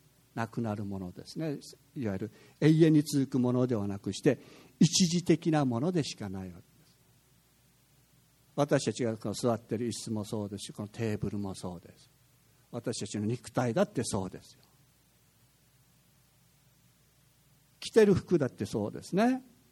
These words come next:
服はまあ持って一年、あとはタンスにしまうだけで、まあ、十年、二十年後ぐらい行ったら全くサイズが合わないわけですけれども、服ってそんなもんです。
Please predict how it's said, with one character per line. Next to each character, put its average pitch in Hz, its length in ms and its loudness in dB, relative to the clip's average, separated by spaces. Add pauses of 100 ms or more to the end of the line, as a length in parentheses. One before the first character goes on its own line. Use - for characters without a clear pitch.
(600)
服 - 280 0
は 135 280 0
ま 127 200 -4
あ 98 40 -6
持 120 140 -4
っ 113 60 -8
て - 320 -10
一 - 260 -4
年、 104 180 -4
あ 131 80 -4
と - 160 -8
は 92 100 -6
タ 127 180 -4
ン 117 100 -6
ス - 160 -12
に 107 100 -8
し - 200 -10
ま 101 180 -6
う 95 80 -8
だ 87 120 -14
け 92 100 -18
で、 92 100 -14
ま 98 140 -8
あ、 90 60 -8
十 120 260 -4
年、 90 240 -8
二 98 120 -8
十 98 220 -10
年 95 160 -8
後 98 300 -12 (400)
ぐ 117 60 -12
ら 92 60 -10
い 90 40 -12
行 - 40 -18
っ - 20 -20
た - 100 -14
ら 98 100 -12
全 110 320 -12
く - 80 -14
サ 113 120 -4
イ 101 60 -6
ズ 95 140 -12
が 104 100 -10
合 98 80 -6
わ 95 120 -6
な 95 100 -8
い 90 80 -10
わ 90 80 -12
け - 140 -12
で - 100 -10
す - 160 -14
け 110 80 -8
れ 101 80 -8
ど - 160 -14
も、 127 160 -10 (960)
服 - 200 -8
っ - 40 -6
て - 160 -8
そ 101 160 -6
ん 104 60 -6
な 95 120 -8
も 87 140 -12
ん 95 120 -20
で 110 100 -20
す。 - 100 -20